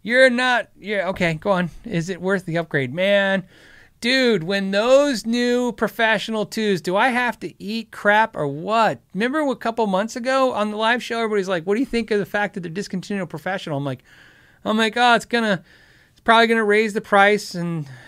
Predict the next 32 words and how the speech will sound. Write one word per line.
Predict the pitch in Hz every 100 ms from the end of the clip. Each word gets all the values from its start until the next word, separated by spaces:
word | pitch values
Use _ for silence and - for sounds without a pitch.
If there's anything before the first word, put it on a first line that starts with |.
| -
they're | 180
gonna | 214
change | 185 208 214 220
some | 160
things." | 139 147 131 -
Well, | 202 214 214 - _
they, | 208 220 226 - _
I | -
don't | 254 330
think | 302 233
the |
price | - 226 214 -
raised. | 202 190 151 131 - -
Uh, | - 185
it | 190
may | 196 233
have | 269
went | 226 214
up | -
fifty | - - 190 - 139
bucks. | 135 123 - - - - -
If | - 143
they | 214
went | 233 254
up, | 202
they | 180
went | 170 160
up |
fifty | - 156 123
bucks. | 120 95 - - 170
It |
was, | 156 139 160